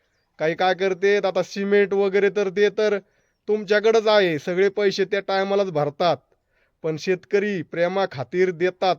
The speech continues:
तुम्हाला फिटिंग करून पैसे देतात तुमच्या त्या मुलांना पण. तर, अ, काय आहे, शेतकरी शेवट, चला, आपले मुलं काय आणि तुमचे मुलं काय, असं समजून देतात, पण तुम्ही शेतकऱ्यालाच घोडा लावतात.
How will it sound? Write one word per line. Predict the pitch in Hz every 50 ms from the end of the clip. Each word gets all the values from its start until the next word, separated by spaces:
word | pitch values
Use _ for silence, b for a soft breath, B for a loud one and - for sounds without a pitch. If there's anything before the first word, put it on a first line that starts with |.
| -
तुम्हाला | 185 180 175 170 165 170 156 -
फिटिंग | - 143 - 196 190 196
करून | 190 190 190 196 214 214
पैसे | 196 220 202 190 160 180 175
देतात | 175 170 175 175
तुमच्या | 160 180 180 170 151 165 156
त्या | 165 160
मुलांना | 160 160 160 165 165 160 165 160 160
पण. | 151 156 139 120 107 98 _ _ _ _ _ _ _ _ _ _ _ _ _ _ _ _ _ _ _ _ _
तर, | 135 143 151
अ, | 160 165 170 175 180 180
काय | 180 - 190 208 214 196
आहे, | 196 202 208 208 208 - -
शेतकरी | - - 196 196 196 - - 220 226 214 175
शेवट, | - 202 185 185 185 165 139 - -
चला, | 175 180 196 185 160 123 104 131 _ _
आपले | - 143 156 - - 185 190 190
मुलं | 185 185 190 190 185
काय | 185 185 190
आणि | 190 175
तुमचे | 202 196 180 160 151 180
मुलं | 175 170 170 170 160
काय, | 139 151 127 110 101 - _ _ _ _ _ _ _ _ _ _ -
असं | 147 160 170 170
समजून | - - 190 185 190 196 190 202
देतात, | 196 196 180 190 185 180 170
पण | 175 185 175 175 180 180 180
तुम्ही | 175 180 175 175 175 170
शेतकऱ्यालाच | - - 175 170 - - 185 175 185 202 226 220
घोडा | 196 165 151 147 147 151
लावतात. | 151 147 143 135 - 127 113